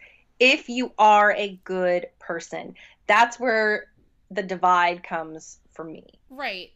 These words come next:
Speaker 2: And, like, actually, one of, um, one of my, like, I, I, she's not, she's not my cl-,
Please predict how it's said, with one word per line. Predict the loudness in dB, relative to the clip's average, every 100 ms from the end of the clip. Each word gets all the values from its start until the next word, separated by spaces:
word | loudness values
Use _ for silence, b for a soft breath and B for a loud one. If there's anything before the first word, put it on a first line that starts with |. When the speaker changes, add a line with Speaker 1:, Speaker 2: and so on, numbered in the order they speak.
| _ -14
Speaker 2:
And, | -14 -12
like, | -12 -8
actually, | -8 -8 -12 -14
one | -12 -12 -12
of, | -10
um, | -10 -10 -12 -16 -20 _ _ _ _ _ _ _ _ _ _ _ _ _ _
one | -16 -12 -10
of | -12
my, | -10 -10 -10
like, | -10 -12 -14 _ _ _ _ _ _ _ _ _ _ -16
I, | -14 -14
I, | -14 -16 -16 -20 -20
she's | -12 -10 -8
not, | -8 -8 -12
she's | -14 -10
not | -10 -10
my | -8 -6 -6
cl-, | -10